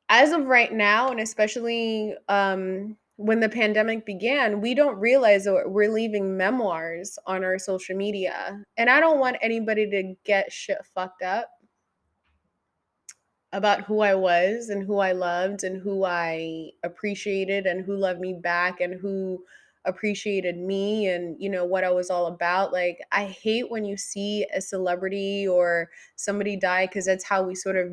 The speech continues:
view things, you know? When it happens to a celebrity, all, all of a sudden it's a big deal. And then it happens to somebody, and then you see, like, "Oh, they only had, like, fourteen likes," but then as soon as they, you know, fucking, like, kick the bucket, all of a sudden it's like,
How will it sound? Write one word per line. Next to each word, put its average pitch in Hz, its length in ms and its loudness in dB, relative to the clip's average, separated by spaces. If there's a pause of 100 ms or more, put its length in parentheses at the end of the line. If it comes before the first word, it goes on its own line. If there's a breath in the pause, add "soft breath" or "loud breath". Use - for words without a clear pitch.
(120)
view 214 300 0
things, 170 640 -6
you 175 100 -6
know? 180 160 -2
When 185 200 -2
it 180 120 0
happens 196 380 -2
to 190 80 -2
a 185 60 -2
celebrity, 196 560 2
all, 190 340 4
all 196 300 4
of 190 80 0
a 190 80 -2
sudden 185 320 0
it's 180 200 -2
a 175 60 -10
big 175 240 -6
deal. 208 420 2 (320 loud breath)
And 233 80 2
then 247 140 8
it 226 80 4
happens 269 400 2
to 233 60 -4
somebody, 208 440 0
and 202 140 0
then 202 140 4
you 202 120 0
see, 220 220 -4
like, 208 260 4 (300 loud breath)
"Oh, 311 240 10
they 277 160 10
only 339 220 6
had, 359 160 8
like, 294 260 4
fourteen 302 500 4
likes," 285 320 4
but 247 140 2
then 262 140 4
as 233 180 2
soon 294 140 2
as 285 180 4
they, 247 220 6
you 240 220 0
know, 226 240 2
fucking, 233 280 -2
like, 214 180 0
kick - 240 2
the 220 80 -4
bucket, 226 380 4
all 277 240 6
of 240 80 2
a 240 80 4
sudden 247 340 0
it's 220 160 0
like, 220 200 4